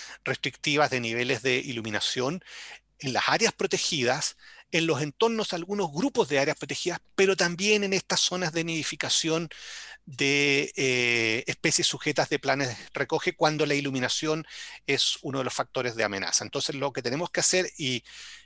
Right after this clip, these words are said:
genial, Jenny, que tú, por ejemplo, hagas esa, eh,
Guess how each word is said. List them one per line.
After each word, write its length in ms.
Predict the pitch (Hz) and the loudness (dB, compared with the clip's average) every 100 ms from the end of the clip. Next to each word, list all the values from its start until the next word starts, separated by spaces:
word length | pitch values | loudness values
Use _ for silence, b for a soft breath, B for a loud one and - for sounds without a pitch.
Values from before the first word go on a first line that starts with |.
| B | B
genial, 520 | - 147 131 147 175 | 0 2 4 4 4
Jenny, 280 | 151 156 165 | 4 2 2
que 120 | 156 143 | -2 -6
tú, 200 | 151 147 | -6 -6
por 160 | 156 | -4
ejemplo, 380 | 151 - 143 143 | -4 -4 -4 2
hagas 300 | 131 139 135 | 4 4 2
esa, 540 | 131 135 - 139 131 - | 2 2 4 4 4 2
eh, 600 | 143 120 117 113 107 101 | 0 0 2 2 2 0